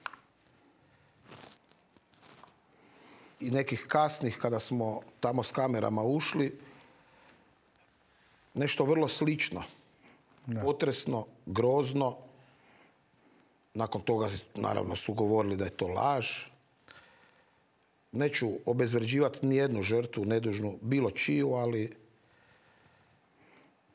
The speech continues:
Speaker 1: neka Goldstein pokaže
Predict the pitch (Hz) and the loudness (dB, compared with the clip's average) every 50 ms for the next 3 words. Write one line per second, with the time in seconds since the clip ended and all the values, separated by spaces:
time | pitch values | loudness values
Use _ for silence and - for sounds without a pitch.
0 | _ - - - - - - - - _ _ _ _ _ _ _ _ - 113 120 | _ -20 -20 -20 -20 -20 -20 -20 -20 _ _ _ _ _ _ _ _ -6 -4 -4
1 | 117 - 117 107 127 143 147 147 139 - - 135 127 120 - 117 - - 139 131 | -2 -2 -2 0 2 2 4 4 2 0 -2 -2 -2 -2 -4 -6 -2 0 2 2
2 | 127 110 110 - 107 | 2 2 0 -2 -4